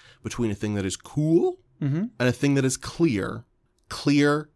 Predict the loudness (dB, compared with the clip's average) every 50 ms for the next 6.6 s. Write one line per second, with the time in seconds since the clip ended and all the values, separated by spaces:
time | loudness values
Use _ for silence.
0 | _ _ 0 4 4 4 4 2 0 -2 -6 -4 -2 -2 -2 -2 -2 -6 -8 _
1 | -8 -6 -6 -4 -4 -6 -6 -8 -10 -10 -10 -14 -18 _ _ _ -4 -4 -4 -4
2 | -6 -8 -6 -4 2 4 4 4 4 2 2 2 0 0 0 0 0 4 4 4
3 | 4 2 0 -4 -4 0 0 2 4 4 2 0 0 0 0 0 0 -2 -4 -8
4 | -4 0 0 2 2 0 0 0 -2 -2 -2 -4 -6 -12 -16 -18 _ _ _ _
5 | _ _ _ _ -2 0 0 2 2 0 -2 -2 0 2 2 4 4 2 0 0
6 | 0 0 2 2 2 2 2 0 -2 -2 -2